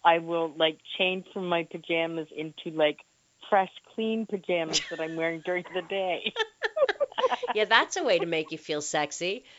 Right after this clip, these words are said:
Speaker 2: Not. Uh, I, I find, you know what? I have found that it's very easy to stay in your sweats. I have to say, I'm guilty. It's like, w-,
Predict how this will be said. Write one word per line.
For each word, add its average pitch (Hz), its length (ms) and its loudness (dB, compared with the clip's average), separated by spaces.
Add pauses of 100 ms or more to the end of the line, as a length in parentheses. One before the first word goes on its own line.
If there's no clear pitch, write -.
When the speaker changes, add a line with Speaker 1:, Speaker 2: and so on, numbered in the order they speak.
(120)
Speaker 2:
Not. 170 760 4 (320)
Uh, 180 800 2
I, 196 180 0
I 226 140 4
find, 254 360 0 (360)
you 214 80 -2
know 233 140 2
what? 208 200 4
I 196 140 2
have 190 140 0
found 214 420 -2
that 185 320 -2 (100)
it's 190 200 -8
very 220 360 -2
easy 185 460 -8
to - 160 -8
stay 170 420 -2
in 165 80 -4
your 160 140 -4
sweats. - 500 -6
I 131 120 -6
have 156 280 -6
to 160 80 -14
say, 170 460 -6
I'm 143 460 -10
guilty. 170 540 -6
It's - 160 -8
like, 151 180 -10
w-, 151 120 -12